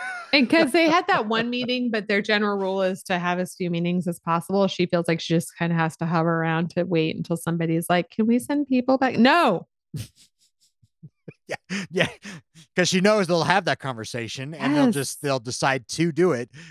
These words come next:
Speaker 2: So she, she's <laughs>
Speaker 1: Is Frasier,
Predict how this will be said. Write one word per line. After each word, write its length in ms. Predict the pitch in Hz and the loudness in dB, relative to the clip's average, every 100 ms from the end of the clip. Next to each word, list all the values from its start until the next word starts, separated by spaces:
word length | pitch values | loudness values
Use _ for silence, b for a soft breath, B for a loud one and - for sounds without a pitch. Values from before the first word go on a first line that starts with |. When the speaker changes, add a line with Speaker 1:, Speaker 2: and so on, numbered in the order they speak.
| 139 | -20
Speaker 2:
So 160 | - 135 | -10 -8
she, 280 | - 147 | -6 -10
she's 440 | 131 - 147 - - - | -10 -10 -10 -10 -14 -14
<laughs> 840 | 165 - - - 220 - - - | -16 -16 -20 -8 -8 -8 -14 -2
Speaker 1:
Is 160 | 262 - | 0 0
Frasier, 360 | 339 370 403 | 2 4 4